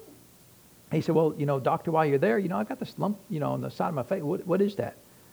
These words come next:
He goes, "I don't know. Let me take a look at that." Uh, uh, and, uh, he said, "Well, you know, I don't know." I said, he said, "I've got the specialist friend of mine. You go see him, you know,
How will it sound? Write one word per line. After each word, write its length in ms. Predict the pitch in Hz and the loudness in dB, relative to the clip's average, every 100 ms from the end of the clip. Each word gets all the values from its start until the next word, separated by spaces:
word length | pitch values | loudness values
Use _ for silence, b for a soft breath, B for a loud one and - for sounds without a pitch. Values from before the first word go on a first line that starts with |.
| B B | B B
He 60 | 135 | 0
goes, 100 | 131 | 2
"I 80 | 196 | 4
don't 80 | |
know. 100 | 208 | 4
Let 100 | 143 | 2
me 80 | 156 | 2
take 180 | 160 156 | 0 0
a 20 | |
look 160 | 135 - | -2 -2
at 60 | |
that." 160 | 120 110 - - - - B B B B B - 247 | -8 -12 -14 -20 -20 -20 B B B B B -20 -10
Uh, 40 | |
uh, 400 | 113 - - 131 - - - - | -8 -8 -12 -16 -16 -20 -20 -6
and, 280 | 135 120 123 | -4 -2 -4
uh, 100 | 110 | -2
he 180 | 135 | -2
said, 160 | 120 131 | 0 2
"Well, 220 | 147 160 | 4 4
you 100 | 156 | 2
know, 80 | 147 | 2
I 80 | 151 | 4
don't 100 | 139 | 4
know." 340 | 127 135 127 | 2 2 0
I 60 | 135 | -6
said, 200 | - - | -6 -4
he 160 | 139 | -4
said, 160 | 135 139 | -2 0
"I've 140 | 127 | 0
got 120 | 127 - | 0 -8
the 80 | |
specialist 400 | - 143 - 135 | -6 -4 -4 -6
friend 140 | - 123 | -6 -6
of 60 | |
mine. 160 | 123 123 | -4 -4
You 60 | 127 | -2
go 120 | 135 | -4
see 240 | - 127 | -2 -6
him, 320 | 120 123 117 - B B B B - | -2 -2 -4 -10 B B B B -12
you 80 | - | -6
know, 320 | 120 117 123 | -4 -4 -8